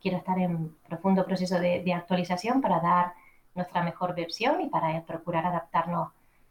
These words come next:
pues, a los tiempos que, que nos toca, con los que nos toca convivir. Me parecía muy ambicioso, y así lo confieso, entrar en los centros educativos. Tengo un profundo respeto a los profesionales del ámbito,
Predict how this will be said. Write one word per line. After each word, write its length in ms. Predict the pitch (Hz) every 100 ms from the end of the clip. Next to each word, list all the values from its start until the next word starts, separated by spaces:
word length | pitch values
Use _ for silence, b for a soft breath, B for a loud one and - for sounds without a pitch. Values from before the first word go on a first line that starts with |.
| _
pues, 140 | 165 175
a 60 |
los 160 | 165 160
tiempos 360 | 185 190 202 202
que, 420 | 175 160 151 151
que 120 | 175
nos 140 | 160 -
toca, 400 | 180 180 165 151
con 120 | 175
los 80 | 160
que 80 | 180
nos 100 | 165
toca 640 | 180 - 170 170 165 180 - _
convivir. 520 | 202 190 185 202 262 B B -
Me 140 | 196
parecía 400 | 196 190 190 208
muy 220 | 208 208
ambicioso, 640 | 208 196 196 196 202 226 277
y 140 | 185
así 160 | 165 170
lo 120 | 175
confieso, 600 | 170 165 180 202 277 302 B B -
entrar 440 | 185 180 170 180
en 160 | 202 190
los 160 | 175
centros 300 | 180 175 170
educativos. 640 | 175 165 165 175 202 277 - - - _ _ -
Tengo 200 | 190 190
un 140 | 180
profundo 400 | 185 180 190 180
respeto 500 | 165 165 180 175 185
a 240 | 156 156
los 200 | 160 160
profesionales 720 | 160 175 165 165 160 165 165
del 160 | 165 160
ámbito, 580 | 165 160 165 160 156